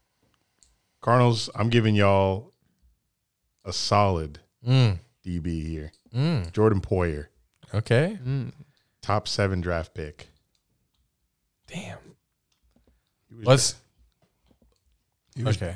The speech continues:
Speaker 1: he was drafted
Speaker 3: Who was it?
Speaker 1: in
Speaker 3: The Cardinals?
Speaker 1: Yeah. He was drafted in round seven.
Speaker 3: Yeah.
Speaker 2: That's wild.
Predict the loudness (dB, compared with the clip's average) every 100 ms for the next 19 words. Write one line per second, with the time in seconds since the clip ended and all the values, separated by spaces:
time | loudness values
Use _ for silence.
0 | -8 -6 -4 0 4 4 4 0 -4 -6
1 | 0 2 2 0 0 -2 -8 -10 -8 -8
2 | -14 -20 _ _ -8 -4 -4 -4 -6 -6
3 | -6 -6 -8 -10 -10 -12 -16 _ -14 -14
4 | -14 -12 -12 -8 -6 -6 -8